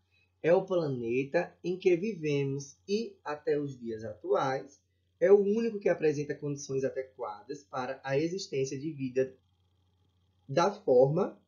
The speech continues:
como conhecemos. Qual é o nosso planeta aqui entre esses?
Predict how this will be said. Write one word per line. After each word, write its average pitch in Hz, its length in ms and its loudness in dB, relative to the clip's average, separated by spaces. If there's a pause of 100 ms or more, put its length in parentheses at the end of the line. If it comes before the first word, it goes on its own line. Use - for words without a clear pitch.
(1040)
como 113 260 -4
conhecemos. 123 880 -4 (680)
Qual 190 360 10
é 175 140 10
o 190 100 6
nosso 151 440 2
planeta 147 400 4
aqui 147 260 -2
entre 139 340 0
esses? 143 420 -6